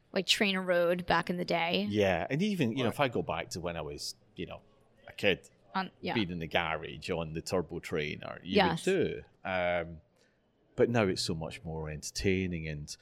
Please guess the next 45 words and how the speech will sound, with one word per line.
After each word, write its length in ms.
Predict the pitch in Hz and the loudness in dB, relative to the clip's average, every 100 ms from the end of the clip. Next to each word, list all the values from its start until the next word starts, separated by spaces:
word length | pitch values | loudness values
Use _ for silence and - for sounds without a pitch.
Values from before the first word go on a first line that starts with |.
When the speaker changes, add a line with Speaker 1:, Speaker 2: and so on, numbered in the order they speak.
| - - | -18 -8
Speaker 2:
you 80 | 90 | -4
know, 120 | 85 | -2
whether 260 | 90 85 82 | 0 0 -2
you're 20 | 80 76 78 | -6 -6 -8
using 380 | 76 76 - 76 | -6 -8 -10 -10
Zwift 720 | - 80 80 95 - - 90 | -12 -6 0 0 0 -8 -8
or 80 | 76 | -6
whether 180 | 80 | -6
you're 140 | 78 78 | -6 -8
using 240 | 78 76 71 | -8 -10 -8
Be 180 | 87 - | -8 -8
Cool, 480 | - 101 82 87 107 _ - | 0 2 4 0 -4 _ -4
Speaker 1:
Yeah. 240 | 196 151 151 - | -2 -2 -4 -2
Speaker 2:
um, 380 | 87 85 - - 90 | 2 2 0 -6 0
then 260 | 101 92 90 | 2 2 0
it 100 | - | -2
enables 520 | 90 95 92 92 - | 0 0 -2 -4 -8
you 60 | - | -8
to 120 | - | -6
get 180 | - - | -2 -2
out 180 | 90 120 - | 0 0 0
on, 360 | 117 123 107 - - - | -2 -2 -4 -10 -20 -6
you 120 | 107 87 | 0 0
know, 160 | 82 - - - - _ - | 0 -6 -18 -20 -20 _ 0
do 100 | 120 | 0
the 80 | 117 | 2
virtual 380 | 110 - 92 87 | 0 0 -4 -8
stuff. 560 | - - 90 - - _ - | -4 -4 -4 -8 -18 _ -2
Next 380 | 113 139 - - | 0 0 -2 -4
day, 160 | 82 | -2
if 140 | - 82 | -2 -6
it's 180 | - 110 | -4 -2
nice, 560 | 107 - 101 - - _ _ | -2 -2 -6 -8 -12 _ _
oh, 100 | 185 | -2
Speaker 1:
Yeah. 100 | 180 175 | 0 0
Speaker 2:
I'll 80 | |
go 120 | 117 110 | 0 -2
out 60 | 87 | -2
on 40 | |
the 80 | 92 | -2
road. 340 | 127 160 92 - - - - - | 0 0 -2 -8 -18 -20 -20 -4
And 140 | 113 120 | -2 0
you 220 | 123 117 | -2 -4
can 180 | 123 117 | -4 -6
keep, 320 | - 160 | -2 -2